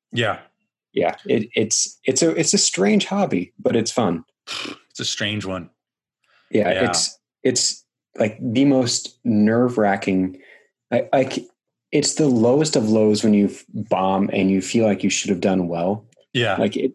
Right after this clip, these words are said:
Speaker 2: it just feels so bad. But then, like, the next mic where you get, like, one
Speaker 1: Yeah.
Speaker 2: listener, it's just like you're back on that train. Like, it's,
Speaker 1: Yeah.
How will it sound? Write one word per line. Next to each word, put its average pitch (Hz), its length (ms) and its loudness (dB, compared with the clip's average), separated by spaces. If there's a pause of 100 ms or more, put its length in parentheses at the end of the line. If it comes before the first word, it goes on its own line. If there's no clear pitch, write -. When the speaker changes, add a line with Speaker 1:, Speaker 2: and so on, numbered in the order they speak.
(100)
Speaker 2:
it 123 140 -6
just - 180 0
feels 131 280 0
so 123 180 2
bad. 101 360 0
But 101 140 -4
then, 110 160 2
like, 98 180 0
the 107 60 0
next 104 400 2
mic 101 280 0
where 101 100 2
you 95 100 0
get, 101 240 -2
like, 95 180 -2
one 104 680 2 (420)
Speaker 1:
Yeah. 107 140 0
Speaker 2:
listener, 92 480 0 (540)
it's 123 220 0
just 123 180 0
like 101 220 0
you're 101 80 4
back 90 340 0
on 92 160 0
that 82 200 -2
train. 85 420 -6
Like, 87 180 -4
it's, - 340 -4 (380)
Speaker 1:
Yeah. 90 220 -10